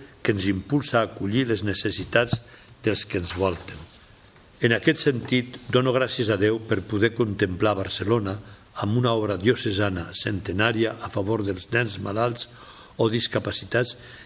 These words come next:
que precisament porta el nom del Nen Déu, la Fundació Nen Déu. Deia el Papa Francesc en la locució que he citat: «És un bon costum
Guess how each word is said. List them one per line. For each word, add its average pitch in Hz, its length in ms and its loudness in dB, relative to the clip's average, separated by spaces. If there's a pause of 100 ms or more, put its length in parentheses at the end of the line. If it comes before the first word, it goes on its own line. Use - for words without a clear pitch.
que - 160 2
precisament 127 640 0
porta 120 320 4
el 104 80 -2
nom 127 220 2 (260)
del 98 220 0 (180)
Nen 113 240 4
Déu, 95 220 4 (400)
la 92 100 -4
Fundació 123 600 0 (500)
Nen 101 240 2
Déu. 78 160 -6 (960)
Deia 147 240 4
el 123 80 -4
Papa 127 240 0
Francesc 117 720 0 (400)
en 110 140 4
la 107 80 2
locució 104 500 0
que 110 140 -4
he - 20 -6
citat: 120 400 0 (800)
«És 139 160 8
un 165 80 2
bon 160 240 2
costum 165 600 4